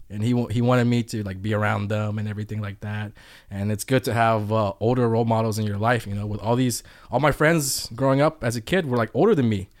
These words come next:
So I got to see a lot of, you know, positive examples, bad examples, w-, you know, f-, you know, what kind of footsteps to follow in. So I think I, I got a lot of compliments growing up, like, "Oh, you're so mature for your age. You're just so chill," or whatever. But that's, and that's probably because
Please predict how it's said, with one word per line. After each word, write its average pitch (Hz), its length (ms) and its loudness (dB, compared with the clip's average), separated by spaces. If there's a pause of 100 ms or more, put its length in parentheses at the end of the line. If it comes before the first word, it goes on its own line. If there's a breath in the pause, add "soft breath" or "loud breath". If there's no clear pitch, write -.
(220 soft breath)
So - 140 -6
I 120 60 0
got 139 220 2
to 135 240 2
see 139 340 2
a 131 80 2
lot 123 260 4
of, 120 220 2
you 113 80 -2
know, 107 120 -2
positive 127 420 0
examples, 123 480 -2
bad 104 280 -4
examples, 123 600 -4
w-, 98 320 -12
you 101 40 -10
know, 98 120 -10
f-, - 180 -16
you 113 80 -6
know, 101 80 -6
what 110 220 -10
kind 113 120 -8
of 104 60 -8
footsteps - 360 -10
to 113 60 -14
follow 110 360 -8
in. 113 160 -6
So - 120 -14
I 107 120 -12
think 110 260 -8 (420 loud breath)
I, 98 280 -6
I 104 40 -4
got 110 180 0
a - 20 0
lot 107 140 0
of 104 60 -6
compliments 113 440 -2
growing 110 180 -2
up, 104 60 -2
like, 104 100 -8
"Oh, 120 80 -6
you're 123 100 -4
so 120 200 -4
mature 120 320 -4
for 120 120 -6
your 113 140 -4
age. 117 420 -4
You're 104 120 -6
just - 180 -8
so 107 160 -4
chill," 117 300 -4
or 113 80 -4
whatever. 101 340 -6
But 101 140 -12
that's, 104 160 -10
and 104 100 -8
that's 104 120 -8
probably 110 220 -4
because 107 380 -8